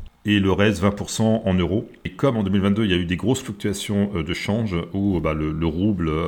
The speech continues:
a, a pris énormément en valeur, euh, mais également le dollar a pris beaucoup en valeur au détriment de l'euro,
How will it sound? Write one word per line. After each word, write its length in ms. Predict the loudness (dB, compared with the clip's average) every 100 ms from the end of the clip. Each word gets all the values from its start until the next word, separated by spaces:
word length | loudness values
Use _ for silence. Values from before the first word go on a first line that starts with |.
| -4
a, 260 | -6 -4 -6
a 60 | -6
pris 240 | -6 -4
énormément 480 | 0 2 2 0 -2
en 80 | -2
valeur, 460 | 0 0 0 0 -6 -10 -18 -10 -4
euh, 160 | -2
mais 120 | 0 -2
également 400 | 0 2 2 2
le 100 | 0
dollar 400 | 0 0 0 -2
a 80 |
pris 400 | -6 -6 -4 -4 -6
beaucoup 340 | -4 -4 -2
en 60 | 0
valeur 480 | 2 2 2 0 -2
au 60 |
détriment 440 | -6 -6 -4 -4 -2
de 80 | -2
l'euro, 420 | 0 2 0